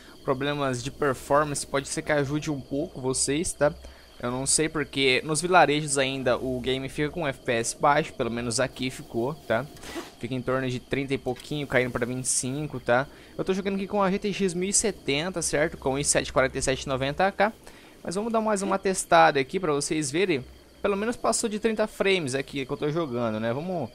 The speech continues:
tentar mais pra frente um pouquinho. Tem algumas partes que pesam bastante também, tá? Mas eu tô usando o shader cache completo do jogo, oito mil e pouco de shader cache, certo, galera? Vamos testar um pouquinho ele aqui. Ah,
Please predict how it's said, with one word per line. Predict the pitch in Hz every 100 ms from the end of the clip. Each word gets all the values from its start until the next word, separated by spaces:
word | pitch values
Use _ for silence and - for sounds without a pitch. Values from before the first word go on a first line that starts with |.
| - - - -
tentar | - 120 123
mais | 123
pra | - 120
frente | 117 127 135
um |
pouquinho. | 117 117 113 175 165
Tem |
algumas | 180 190 185 -
partes | 165 170
que | -
pesam | 143 - 156 160
bastante | 135 135 - 127 143 151
também, | - 113 110 135 147
tá? | - 131 - - - - - -
Mas | 123 127 131 131
eu | 156
tô | 151 180
usando | 165 175
o | 170
shader | - 170 160 156
cache | 156 156
completo | - 180 185 131 143 160
do | 131
jogo, | 110 139 127
oito | 143 147
mil | 110 131
e |
pouco | 127 120 120
de | 117
shader | 110 120 110 104
cache, | - 107 131 -
certo, | - 113 127
galera? | 127 101 98 101 - - - - -
Vamos | 151 185
testar | 185 175 175
um |
pouquinho | 160 156 - 135 123
ele | 120
aqui. | 139 139 170 - - - - - - - _
Ah, | 127 135 131 131 131